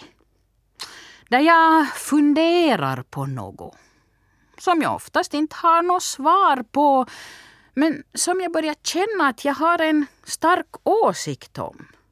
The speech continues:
Fast jag kanske inte är riktigt säker på den. Även om jag nog tror mig vara det. Men det är ju ändå möjligt att jag har fel. Eller är det möjligt? Eh, kan en åsikt vara fel?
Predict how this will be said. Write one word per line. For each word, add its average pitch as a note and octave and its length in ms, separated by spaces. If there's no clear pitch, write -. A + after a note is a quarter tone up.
Fast A3+ 220
jag D#4 100
kanske A3 340
inte G#3 180
är A3+ 40
riktigt B3 300
säker C#4+ 540
på C#3+ 140
den. - 420
Även G3+ 320
om C4 100
jag C#4+ 100
nog E4 120
tror G4+ 400
mig C#3+ 340
vara C#3 340
det. D#3 160
Men A#3 200
det A3 60
är C4+ 40
ju E4 60
ändå G4+ 160
möjligt C#4 640
att G3+ 120
jag F#3+ 80
har F3 140
fel. C4 680
Eller F#3+ 280
är F3+ 120
det A#3 180
möjligt? C#3+ 840
Eh, G3+ 140
kan C4 280
en E4+ 60
åsikt F#3 460
vara E3+ 140
fel? - 640